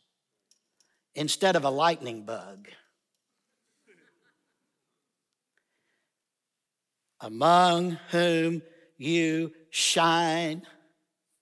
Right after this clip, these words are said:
Holding forth, participle of means. How do you shine?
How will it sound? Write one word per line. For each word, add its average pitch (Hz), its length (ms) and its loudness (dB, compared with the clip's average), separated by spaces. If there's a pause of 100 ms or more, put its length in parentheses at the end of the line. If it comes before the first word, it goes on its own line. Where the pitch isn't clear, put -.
(640)
Holding 269 540 8
forth, 202 640 6
participle 190 600 4
of 156 120 0
means. 190 460 0 (160)
How 330 260 6
do 269 100 2
you 196 220 0
shine? 147 420 2